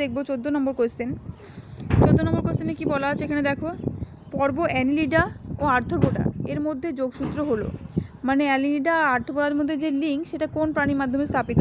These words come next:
হয়েছে? অপশন দেখে নাও, প্লাটিপাস, পেরিপেটাস, লিমুলাস নাকি স্ফেনোডম। অ্যানিলিডা এবং আর্থ্রোপোডার মধ্যে যে যোগসূত্র, সেটা স্থাপন করা হচ্ছে পেরিপেটাস। অপশন বি হচ্ছে এখানে কারেক্ট আনসার, পেরিপেটাস। তারপরে দেখো কি রয়েছে পনেরো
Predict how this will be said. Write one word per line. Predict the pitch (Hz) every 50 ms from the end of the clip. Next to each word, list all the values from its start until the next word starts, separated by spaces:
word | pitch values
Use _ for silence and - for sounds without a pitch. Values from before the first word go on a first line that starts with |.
| 254 240
হয়েছে? | 214 - - - - - - - - - - - - 277
অপশন | 277 - 311 320 294
দেখে | 330 311 330 311
নাও, | 320 320 -
প্লাটিপাস, | 294 262 247 - 285 269 - 294 311 339 - - - -
পেরিপেটাস, | 262 240 269 240 - 277 262 285 294 311 - - 254
লিমুলাস | 254 254 254 269 269 302 311 302 285
নাকি | 277 254 294 294
স্ফেনোডম। | - - 269 240 226 202 202 208 - - - - - - - - - - -
অ্যানিলিডা | 269 269 277 285 302 320 330 277 339 339 330
এবং | 320 320 311 285 254
আর্থ্রোপোডার | 247 247 - 311 277 294 285 302 302 294 294
মধ্যে | 294 262 254 320 311 302
যে | 320 254 269
যোগসূত্র, | 269 269 262 - 311 - - 277 294 302 302
সেটা | - 254 285 285
স্থাপন | - 269 262 - 277 285 277
করা | 294 285 294 294
হচ্ছে | 294 - - 320 320 311 -
পেরিপেটাস। | 254 247 220 247 240 - 262 247 311 294 269 254 247 - - 247
অপশন | 247 - - 269 254 254 233 220
বি | 233 294 330 330
হচ্ছে | 285 262 - - 254 254
এখানে | 262 247 247 277 - - - - - - - - -
কারেক্ট | - 254 247 247 247 - 262
আনসার, | 254 262 254 - 349 403 - -
পেরিপেটাস। | 277 262 233 247 - 214 - - - 208 - - - - - - - - - - - - - - - - - - -
তারপরে | 269 277 285 285 320 320 302
দেখো | 311 311 302 262
কি | 294 302 311
রয়েছে | 302 294 302 - 359 359 - 349 - - - - - - - - - - - - - - - - - - - - - - -
পনেরো | - 285 294 302 330